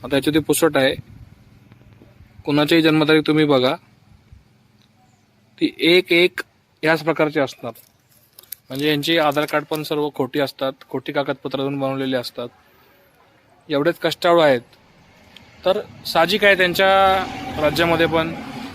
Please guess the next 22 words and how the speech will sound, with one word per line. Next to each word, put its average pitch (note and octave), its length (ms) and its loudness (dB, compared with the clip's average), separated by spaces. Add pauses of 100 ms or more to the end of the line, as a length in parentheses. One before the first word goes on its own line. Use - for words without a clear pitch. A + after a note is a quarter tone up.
मोठी D3 240 0
शहरं D3+ 280 2
असतील, B2+ 360 -2
त्या D3+ 140 -2
ठिकाणी D3+ 320 -6
व्यवसाय C#3+ 280 -6
करत C3 240 -6
नाहीत. A#2+ 200 -12 (580)
हजारो D#3 280 -2
किलोमीटर D#3+ 360 -6
लांब D3+ 280 0
येऊन D#3 240 -4 (460)
आपल्या D3 260 -2
खेड्यापाड्यांमध्ये D3+ 640 -2
हा D3 60 -4
व्यवसाय C#3 300 -4
करतात. A#2+ 320 -12 (440)
त्याचं C3+ 260 -6
कारण D3 240 2
असं E3+ 220 0
आहे, C3+ 240 0 (1080)
एकदा F#3 560 2